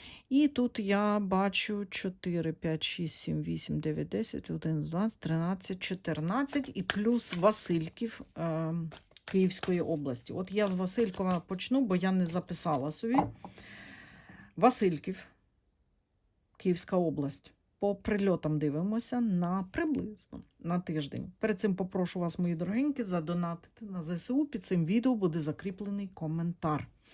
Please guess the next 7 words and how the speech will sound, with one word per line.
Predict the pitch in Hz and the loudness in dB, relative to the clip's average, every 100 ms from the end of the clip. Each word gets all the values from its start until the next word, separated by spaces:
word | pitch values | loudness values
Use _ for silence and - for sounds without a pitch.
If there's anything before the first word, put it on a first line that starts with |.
| - - - | -18 -18 -14
Самий | - 208 196 147 | -6 0 0 0
верхній. | 139 135 - 147 - _ _ _ _ _ _ _ _ _ - _ | -2 -6 -8 -8 -10 _ _ _ _ _ _ _ _ _ -20 _
І | 180 | -8
поїхали. | 185 196 220 247 233 240 - _ - | -4 -2 -2 -2 -2 -4 -8 _ -14
Васильків, | - 175 190 185 165 - - - | -2 0 2 0 -2 -6 -16 -8
Київська | 160 151 - 190 | -4 -2 -4 -2
область. | 175 151 143 151 - - | 0 0 -2 -6 -8 -12